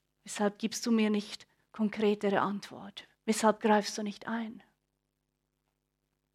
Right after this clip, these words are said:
Aber Gott ist ein Gott, der sich um uns kümmert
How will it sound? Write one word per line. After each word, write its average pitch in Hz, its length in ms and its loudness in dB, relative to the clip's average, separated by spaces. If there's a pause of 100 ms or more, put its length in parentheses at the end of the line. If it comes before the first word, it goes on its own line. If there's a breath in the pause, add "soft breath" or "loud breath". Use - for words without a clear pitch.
(240)
Aber 202 220 -6
Gott 214 320 0
ist 202 160 -4
ein 214 160 2
Gott, 214 240 -2
der 208 100 0
sich 208 220 -8
um 208 100 -2
uns 190 220 -4
kümmert 208 560 -8